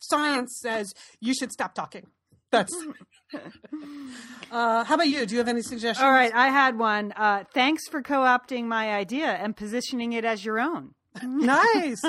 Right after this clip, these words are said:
Speaker 2: <laughs>
Speaker 1: Subtle.
Speaker 2: Okay.
Speaker 1: And delivered with a smile, no doubt.
Speaker 2: Right. Yeah. Thanks. Thanks for doing that. Uh, how about this one? "I can't understand you when you bloviate." <laughs> Like you're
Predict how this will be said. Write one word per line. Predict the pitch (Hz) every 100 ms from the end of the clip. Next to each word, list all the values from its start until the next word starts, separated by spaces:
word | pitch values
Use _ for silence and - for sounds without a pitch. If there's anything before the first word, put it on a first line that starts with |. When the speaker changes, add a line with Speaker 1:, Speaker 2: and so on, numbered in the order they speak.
| -
Speaker 2:
<laughs> | 269 -
Speaker 1:
Subtle. | 254 233 208 220 330 381 403 _ - _ - _ -
Speaker 2:
Okay. | - 202 190
Speaker 1:
And | 269 320 269
delivered | 320 330 359
with | 320 302
a |
smile, | - 294 339 320
no | 233 208
doubt. | 208 170
Speaker 2:
Right. | 330 226 -
Yeah. | 262 285
Thanks. | - 226 440 - -
Thanks | 262 311 -
for | 302
doing | 294 220
that. | 170 147 - - - -
Uh, | 240 254
how | 254
about | 302 294 285
this | 269
one? | 233 185 - _ - -
"I | 285
can't | - 370 330
understand | 277 269 247 - 214 208 233
you | 269 294
when | 254 233
you | 196
bloviate." | 190 196 233 285 294 311 330 - _ 240 -
<laughs> | 370 - - - - - - 254 -
Like | 285 -
you're | 285